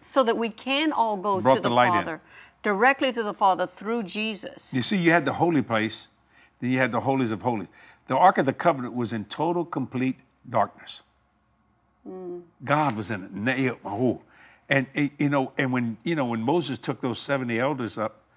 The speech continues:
Speaker 2: on a mountain, uh, Moses did not, he, the Lord said, "Come into the darkness." God, 'cause his light is so powerful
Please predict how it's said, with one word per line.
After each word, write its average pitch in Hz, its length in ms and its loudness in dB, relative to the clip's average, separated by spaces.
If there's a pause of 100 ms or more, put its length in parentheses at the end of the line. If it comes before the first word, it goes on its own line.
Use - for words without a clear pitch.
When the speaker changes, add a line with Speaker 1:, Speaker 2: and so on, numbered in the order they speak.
(440)
Speaker 2:
on 120 160 -2
a 107 60 -2
mountain, 104 500 0 (200)
uh, 107 140 -4 (140)
Moses 175 380 4
did 156 180 4
not, 143 220 2
he, 127 260 0
the 120 120 -4
Lord 127 260 4
said, - 180 -10
"Come 156 200 -2
into 127 180 -2
the 107 140 -2
darkness." 107 400 4 (360)
God, 170 280 4 (100)
'cause 135 200 -2
his 160 280 2
light 160 360 2
is - 140 -2
so 165 200 -4
powerful - 640 -10